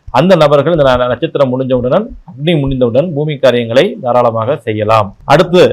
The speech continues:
நிகழ்வு அப்படின்னு பார்த்தீங்கன்னா வைகாசி மாதம் இருபத்தி ஏழாம் தேதி பத்து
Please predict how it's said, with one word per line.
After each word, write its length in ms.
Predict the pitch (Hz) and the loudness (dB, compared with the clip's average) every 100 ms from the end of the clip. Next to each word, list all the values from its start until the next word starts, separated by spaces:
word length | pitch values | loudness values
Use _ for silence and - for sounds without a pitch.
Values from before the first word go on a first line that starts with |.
| - - | -2 -12
நிகழ்வு 360 | 131 135 143 139 | -4 0 2 0
அப்படின்னு 240 | 117 131 | -2 -2
பார்த்தீங்கன்னா 300 | 120 117 143 202 | -2 0 -2 2
வைகாசி 540 | 139 165 175 160 156 | 4 4 2 2 -2
மாதம் 320 | 135 123 151 156 | -2 0 0 2
இருபத்தி 400 | 135 147 147 131 | 2 2 0 2
ஏழாம் 320 | 127 139 131 | 4 4 2
தேதி 240 | 120 127 170 - | -2 -2 -4 0
பத்து 340 | 131 131 - | 0 0 0